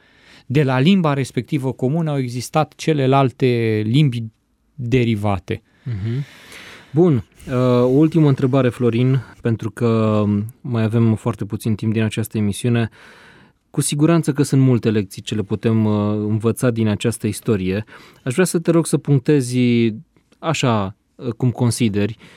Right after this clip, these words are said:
Speaker 2: care sunt cele mai importante învățături pe care le putem extrage din această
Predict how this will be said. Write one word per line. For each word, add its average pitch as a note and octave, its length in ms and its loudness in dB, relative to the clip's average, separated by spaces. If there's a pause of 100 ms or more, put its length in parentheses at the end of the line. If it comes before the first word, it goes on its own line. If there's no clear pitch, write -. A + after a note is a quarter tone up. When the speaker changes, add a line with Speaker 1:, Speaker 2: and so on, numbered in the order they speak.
(180)
Speaker 2:
care F3 320 2
sunt D#3+ 360 0
cele F3+ 220 2
mai D3+ 160 4
importante G#2 1040 -2
învățături A2+ 640 -2
pe G#2 140 -6
care G2 280 -4
le G2 120 -4
putem G#2 280 -4
extrage G#2 440 -4
din G#2 220 -4
această A2 840 -2